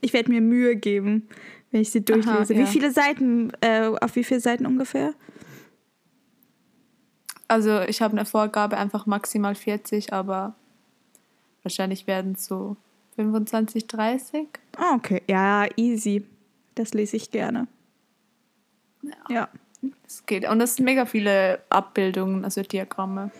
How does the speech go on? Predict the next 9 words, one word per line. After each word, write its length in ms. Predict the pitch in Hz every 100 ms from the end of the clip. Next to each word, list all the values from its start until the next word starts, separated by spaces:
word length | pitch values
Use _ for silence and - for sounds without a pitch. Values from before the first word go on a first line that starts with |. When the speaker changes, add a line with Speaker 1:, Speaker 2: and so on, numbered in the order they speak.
| - - -
Speaker 1:
Ja. 220 | 262 -
Speaker 2:
Es 140 | - -
geht 180 | 202 220
voll. 240 | - - - _ _ _ _ _ - - - - -
Speaker 1:
Ja. 120 | 269 - _
Speaker 2:
Jo, 240 | 254 214 - - -
genau. 380 | - 220 202 - - _ _ -
Und 160 | 226 226
sonst 420 | 226 220 226 -